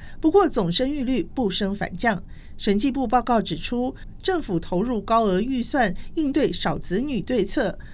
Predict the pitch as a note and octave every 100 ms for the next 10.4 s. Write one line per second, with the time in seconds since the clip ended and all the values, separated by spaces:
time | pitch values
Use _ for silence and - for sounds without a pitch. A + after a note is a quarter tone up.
0 | - D4 F#4 F#4 G3+ G#3 D4 C#4+ C#4+ C#4+
1 | A#3+ G3 F#3+ A3 G3 F3 G#3 E4 G#3 -
2 | - - B3+ B3+ C4 C#4 - F3+ F3+ C4
3 | C#4+ G#3+ F#3+ G#3+ C4 G3+ E3 G#3+ D#4 -
4 | G3+ F#3 A#3 B3+ A3 G#3 F3 B3+ G3+ -
5 | B3 - - - G3 G#3+ F#3+ D3+ - B3
6 | G#3 A#3 - - - B3+ A3+ D4+ A#3+ G3+
7 | A3+ D#4+ E4 A#3+ G#3 G#3+ C#4+ C#4+ A#3+ G3+
8 | D#3 F#3 B3+ F3+ F3+ - E4 - F3 -
9 | - - F4+ F4+ F4+ E3 G#3+ G#3 D#3 -
10 | E3+ F3 B3